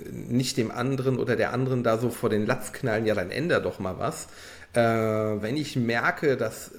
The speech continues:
mein Gegenüber in, in so einer negativen Denke drin ist und sich immer weiter runterzieht und da nicht alleine rauskommt und ich das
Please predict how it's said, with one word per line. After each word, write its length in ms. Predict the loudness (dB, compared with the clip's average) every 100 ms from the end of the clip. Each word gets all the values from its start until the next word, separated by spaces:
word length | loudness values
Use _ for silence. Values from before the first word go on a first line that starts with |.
| -10
mein 240 | -4 -2 0
Gegenüber 800 | 0 0 0 0 4 4 4 2
in, 440 | 0 2 0 -2 -4 -14 -20 -20 -16 -16 -4
in 120 | 0
so 100 | 4 4
einer 480 | 6 6 6 4 2 -6 -18 -20 -20 -20 -20 -20 -20 -18 -10
negativen 1300 | -4 0 2 0 -2 -4 -2 0 0 -2 -6 -10 -16 -2
Denke 260 | 2 4 4
drin 220 | 4 4
ist 180 | 4 2
und 140 | -4
sich 160 | -4 -2
immer 200 | -2 0
weiter 240 | 0 0
runterzieht 600 | 2 2 2 2 -2 -4
und 100 | 0
da 100 | 0
nicht 160 | 0 0
alleine 320 | 2 2 2
rauskommt 480 | 2 0 -2 -4 -2
und 160 | -4
ich 160 | -6 -2
das 280 | -2 -2